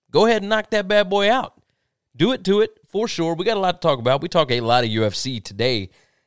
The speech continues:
We also talk about the Chiefs and Ravens trade. We hit on Rob Gronkowski and his Guinness Book of World Records record.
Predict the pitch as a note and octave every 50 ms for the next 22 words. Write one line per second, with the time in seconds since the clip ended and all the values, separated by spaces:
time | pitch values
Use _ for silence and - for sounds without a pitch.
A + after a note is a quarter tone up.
0 | _ _ _ _ A#2+ A#2+ C#3 D3+ D#3 D3 D#3 D#3 C#3 D#3 D3 D3 D3 C#3+ D3 -
1 | C3+ - - - D3+ D#3 C#3+ - - A2+ G#2 G2 B2+ D3+ E3 D3+ D#3 C#3 - -
2 | - C#3+ C#3+ D#3 D#3 D#3 D#3+ D#3 D3+ - _ _ _ _ _ _ A2+ A2 G#2 G#2+
3 | C#3 D3+ D#3 D3+ D3 C#3+ B2+ A2 B2+ C#3 D3 D3+ D3 B2 A#2+ G#2+ G2 - - C3
4 | C#3+ D#3 - - - D3 C3+ A#2+ A2 G#2 A2+ G2+ G2 G2 F#2 C3+ D3+ D3+ A#2+ -
5 | A#2 C#3+ C3+ - A2 G2+ C3 C3+ B2+ A#2 G#2+ C3 D3+ D3+ - C#3+ B2+ G#2+ A#2+ D#3
6 | D#3 - E3+ E3+ D#3+ D3+ A#2